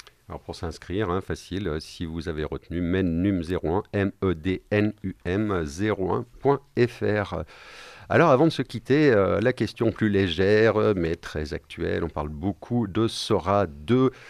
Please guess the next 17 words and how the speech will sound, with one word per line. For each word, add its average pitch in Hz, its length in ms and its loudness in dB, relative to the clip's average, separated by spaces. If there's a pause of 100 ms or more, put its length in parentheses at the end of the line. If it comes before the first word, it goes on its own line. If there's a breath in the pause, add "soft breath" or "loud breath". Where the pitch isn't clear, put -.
(140 loud breath)
euh, 87 140 -4
cette - 400 -2
intelligence 87 420 -4
artificielle 90 720 -4
d'OpenAI 95 640 0
capable 85 380 -4
de 82 80 -6
créer 120 240 0
des 95 100 0
vidéos 92 460 -2
ultra 123 380 2
réalistes 101 420 0
à 78 80 -6
partir - 340 -12
d'un - 160 -14
simple 101 520 -2
texte. 120 380 -2